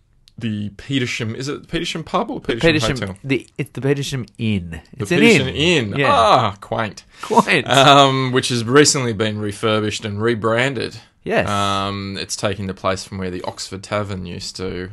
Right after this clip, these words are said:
Speaker 1: uh, the hole at Oxford Tavern used to fill.
Speaker 2: That segment of the market, <laughs> commonly known as the Titty Bar. <laughs>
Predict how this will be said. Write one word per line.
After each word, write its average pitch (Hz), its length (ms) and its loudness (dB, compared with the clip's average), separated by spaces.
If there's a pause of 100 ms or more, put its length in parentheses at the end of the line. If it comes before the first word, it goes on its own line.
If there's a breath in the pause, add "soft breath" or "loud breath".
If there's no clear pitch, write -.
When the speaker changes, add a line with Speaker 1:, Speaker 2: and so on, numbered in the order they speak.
(100)
Speaker 1:
uh, 92 160 -8
the 92 100 -8
hole 95 200 -6
at 95 80 -10
Oxford 98 380 -12
Tavern 104 340 -6
used - 280 -14
to 80 180 -12
fill. 113 380 -8
Speaker 2:
That 123 240 2
segment 110 640 0
of 104 180 -4
the 104 80 -4
market, 101 500 0 (200)
<laughs> - 180 -18
commonly 165 380 4
known 127 320 4
as 110 380 0
the 110 120 0
Titty 110 320 0
Bar. 85 480 -4
<laughs> - 760 -4